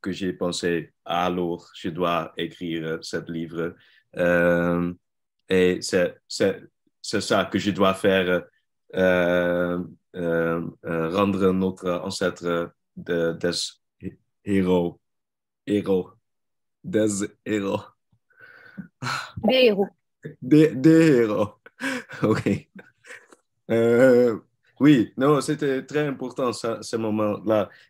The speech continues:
Speaker 1: Et j'ai, euh, j'étais très, euh, impressionné avec tout le pouvoir que je pouvais, euh, euh, euh, voir à ce moment-là.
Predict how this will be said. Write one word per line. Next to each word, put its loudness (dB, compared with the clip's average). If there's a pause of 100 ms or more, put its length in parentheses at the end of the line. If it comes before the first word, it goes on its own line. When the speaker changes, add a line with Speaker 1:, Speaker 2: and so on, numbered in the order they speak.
Speaker 1:
Et 0
j'ai, 0
euh, 2
j'étais -6
très, -2
euh, -2
impressionné -4 (200)
avec -6
tout -6
le 4
pouvoir -2 (600)
que -4
je -6 (380)
pouvais, -2
euh, -4
euh, -8 (160)
euh, -12
voir -2
à -10
ce -10
moment-là. -6